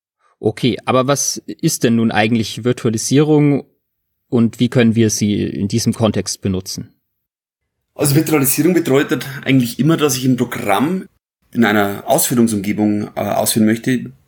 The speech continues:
Speaker 2: die nicht die echte Hardware ist. Ähm, das kann zum Beispiel bedeuten, ich führe eine Interpretersprache in einem Interpreter aus.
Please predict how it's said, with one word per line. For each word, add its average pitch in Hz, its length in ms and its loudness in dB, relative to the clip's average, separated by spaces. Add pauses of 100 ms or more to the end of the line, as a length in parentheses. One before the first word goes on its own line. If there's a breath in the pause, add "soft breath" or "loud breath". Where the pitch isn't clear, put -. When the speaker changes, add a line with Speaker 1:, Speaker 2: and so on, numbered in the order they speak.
(320)
Speaker 2:
die 123 100 2
nicht 123 720 2
die 131 100 0
echte 120 300 -4
Hardware - 300 -4
ist. - 340 -12 (1000)
Ähm, 90 460 -2 (320)
das - 160 -6
kann 113 200 0
zum 113 100 4
Beispiel 101 640 0 (440)
bedeuten, 110 500 2
ich 101 140 -4
führe 104 300 2
eine 87 240 0
Interpretersprache 110 920 -2
in 101 100 0
einem 95 100 0
Interpreter 98 640 -4
aus. 143 360 -6